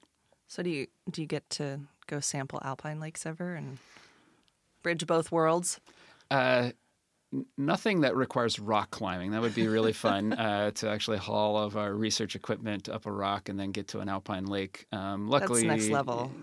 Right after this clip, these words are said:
Speaker 2: Yeah, exactly.
Speaker 1: Yeah.
Speaker 2: Eh, that's coming right, right next.
Speaker 1: Yeah.
Speaker 2: But, uh, we have, I do stuff. Um, one of my research projects is at Spirit Lake, which is at Mount Saint Helens. So we do actually have to hike in all of our equipment there. So it's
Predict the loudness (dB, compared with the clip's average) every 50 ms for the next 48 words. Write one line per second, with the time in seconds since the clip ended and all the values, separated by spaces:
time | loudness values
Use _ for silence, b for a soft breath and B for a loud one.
0 | -18 -14 -6 -4 -4 -4 -4 -4 -2 -2 -2 -2 -2 -4 -4 -2 -4 -6 -6 -4
1 | -4 -2 -2 -2 -2 -2 -2 -2 -4 -4 -4 -6 -8 -14 -12 -6 -6 -6 -6 -6
2 | -6 -4 -4 -4 -4 -4 -8 -6 -8 -10 -10 -8 -8 -8 -8 -8 -8 B B B
3 | B B _ -2 0 0 0 0 _ _ -20 -16 -10 -8 -6 -4 0 2 4 4
4 | 6 4 4 4 2 2 4 4 2 2 2 2 4 4 4 4 2 -2 -8 -6
5 | -4 -4 -2 -2 -2 -2 0 2 2 4 4 4 4 2 2 0 -2 -4 -2 -2
6 | -2 -2 -2 -4 -6 -6 -4 -4 -4 0 -2 -2 0 2 0 0 0 0 -2 -4
7 | -4 -6 -8 -10 -8 -6 -4 -4 -2 -2 -2 -2 -2 -4 -4 -4 -4 -4 -2 -2
8 | -2 -2 -2 0 2 2 2 4 4 2 2 2 0 -2 -2 -2 -2 -2 -2 -2
9 | -2 -2 -2 -4 -4 -4 -4 -2 -2 0 0 0 -2 -2 -2 -2 -2 -2 -4 -4
10 | -4 -4 -6 -6 -4 -4 -4 -4 -4 -6 -8 -8 -8 -4 -4 -4 -4 -4 _ -6
11 | -4 -4 -2 -2 -2 -4 -4 -4 -4 -4 -4 -4 -6 -6 -6 -8 -8 -6 -6 -8
12 | -8 -8 -8 -8 -6 -6 -4 -6 -6 -4 -4 -4 -4 -4 -6 -8 -4 0 0 0